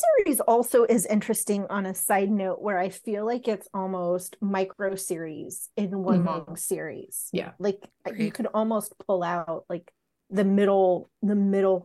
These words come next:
Speaker 1: group of them and say, like, rebrand it, and that's its own series.
Speaker 3: Well,
Speaker 2: Yeah.
Speaker 3: if you read the first, and I think that has to do with how Natasha writes.
Speaker 2: Yeah.
Speaker 3: So she writes four books at a time, and she doesn't even release them until all four books are written.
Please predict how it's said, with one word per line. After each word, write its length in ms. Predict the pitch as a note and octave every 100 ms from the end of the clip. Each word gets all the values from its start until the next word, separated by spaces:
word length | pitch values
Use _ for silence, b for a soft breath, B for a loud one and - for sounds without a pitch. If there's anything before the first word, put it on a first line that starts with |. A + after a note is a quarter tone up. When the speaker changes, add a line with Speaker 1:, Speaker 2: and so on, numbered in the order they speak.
| F#3+
Speaker 1:
group 400 | G3 G3 F#3+ G3
of 180 | A3+ G#3+
them 360 | A3 A3+ A#3 -
and 160 | G3
say, 680 | - G3 F3 F3 E3+ E3 - -
like, 140 | F3+ _ -
rebrand 600 | G3 G#3 F#3+ F3 E3+ F3+
it, 160 | F#3+ G3
and 100 | F#3
that's 280 | D#3+ -
its 160 | F#3+ -
own 180 | D3 -
series. 640 | D#3 C3+ - - - - -
Speaker 3:
Well, 120 | C4
Speaker 2:
Yeah. 60 | C#4
Speaker 3:
if 100 | C4+
you 200 | C4+ C4
read 280 | B3+ B3+ C4
the 80 | D4
first, 520 | B3 A3 G3+ - -
and 140 | - B3+
I 80 | -
think 240 | C#4 C4+
that 120 | A3
has 180 | G3+ F#3+
to 60 | G3+
do 100 | F#3+
with 120 | F3
how 200 | - F3
Natasha 460 | E3+ E3 C#3+ - B2+
writes. 560 | D3+ - - - - B B B B
Speaker 2:
Yeah. 100 | F3
Speaker 3:
So 200 | - G3+
she 260 | - C4+
writes 340 | A#3+ A3 A3+ -
four 280 | - G#3+ G#3+
books 260 | A3+ -
at 80 | D4+
a 60 | D4
time, 500 | G#3 E3 D#3+ F3 - _ -
and 140 | G3 -
she 100 | G3
doesn't 320 | F#3 F#3 G#3+
even 240 | G#3 G3+
release 440 | F#3 F#3 A3 A3+ -
them 240 | F3 F3
until 240 | F3+ F3+ E3
all 300 | E3 F3 G3
four 300 | - F#3 F3+
books 300 | F#3 - -
are 40 | D3
written. 400 | C3+ - -